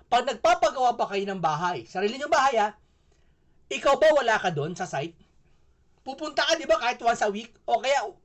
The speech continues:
every other day pupunta ka? O kaya araw-araw pupunta ka? Maniwala ka ba na hindi mo kilala yung foreman mo?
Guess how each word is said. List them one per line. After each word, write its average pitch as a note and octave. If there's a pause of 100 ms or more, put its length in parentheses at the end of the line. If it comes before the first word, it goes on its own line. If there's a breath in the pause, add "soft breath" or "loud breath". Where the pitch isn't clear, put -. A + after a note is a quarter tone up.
(360)
every B3+
other A3+
day G#3
pupunta G3+
ka? -
O G#3+
kaya C#4
araw-araw G#3+
pupunta F#3
ka? D3+ (880)
Maniwala E4
ka C#4+
ba D4
na D4
hindi D4
mo D4+
kilala B3+
yung A#3+
foreman G3+
mo? G3